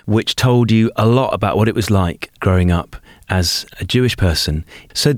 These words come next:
this, Henry, feels like a particularly abhorrent period in history where if you are a Jewish person in that time, you are being punched by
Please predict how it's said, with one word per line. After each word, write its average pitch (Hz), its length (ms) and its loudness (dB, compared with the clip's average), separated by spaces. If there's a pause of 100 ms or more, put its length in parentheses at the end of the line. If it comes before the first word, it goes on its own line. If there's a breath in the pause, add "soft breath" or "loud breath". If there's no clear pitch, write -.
this, 190 220 -2
Henry, 120 380 4
feels 104 400 0
like 104 400 -2 (140)
a 120 80 0
particularly 131 560 0
abhorrent 110 460 0
period 98 320 2
in 90 100 0
history 87 540 -2 (320 loud breath)
where 110 460 2
if 131 280 -2
you 110 300 4
are 101 260 0
a 101 60 -2
Jewish 104 320 0
person 98 320 0
in 95 40 2
that 90 120 -4
time, 87 380 0 (260 loud breath)
you 110 200 2
are 110 60 2
being 101 240 2
punched - 460 -2
by 92 340 0